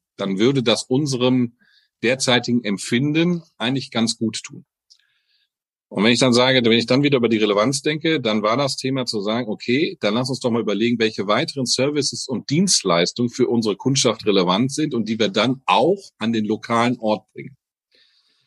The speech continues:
Sie haben recht, den nächsten Schritt, den wir gehen, vielleicht in der Vergangenheit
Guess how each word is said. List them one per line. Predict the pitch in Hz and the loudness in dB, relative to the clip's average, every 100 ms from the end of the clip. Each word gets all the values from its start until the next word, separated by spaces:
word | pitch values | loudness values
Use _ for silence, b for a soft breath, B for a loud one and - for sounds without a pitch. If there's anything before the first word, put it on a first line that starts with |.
| _ | _
Sie | - 104 | -4 0
haben | 98 113 | 2 2
recht, | 98 147 180 - | 2 2 0 0
den | 113 | 2
nächsten | 113 180 - 131 | 4 2 2 2
Schritt, | - 151 143 | 2 0 2
den | 131 | 2
wir | 120 | 2
gehen, | 107 156 135 | 2 0 0
vielleicht | - 110 110 | -2 -2 0
in | 107 | -2
der | 104 | -2
Vergangenheit | 101 95 117 135 117 117 | -4 -2 -2 -2 -2 -4